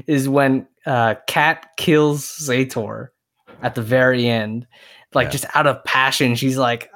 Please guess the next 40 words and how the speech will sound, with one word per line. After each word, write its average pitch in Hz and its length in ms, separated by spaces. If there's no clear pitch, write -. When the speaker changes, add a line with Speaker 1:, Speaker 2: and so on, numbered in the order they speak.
Speaker 1:
"I 147 120
can't 147 280
wait 143 240
anymore. 147 380
I 139 60
need 165 140
to 135 80
kill - 260
him 156 120
now." 165 440
<laughs> - 0
And 147 140
just, 160 240
like, 135 420
kills 180 380
him 180 320
and 160 100
then 139 160
slide, 151 480
like, 151 260
just 254 160
the 220 60
way, 180 140
<laughs> - 40
I 220 240
thought 214 200
it 185 40
was 165 200
funny 151 380
when 151 280
she 139 160
put 139 280
down 131 300
the, 117 220
I 117 60
think, 131 180
sunscreen 147 640
on 139 100
the 120 80
floor. 131 460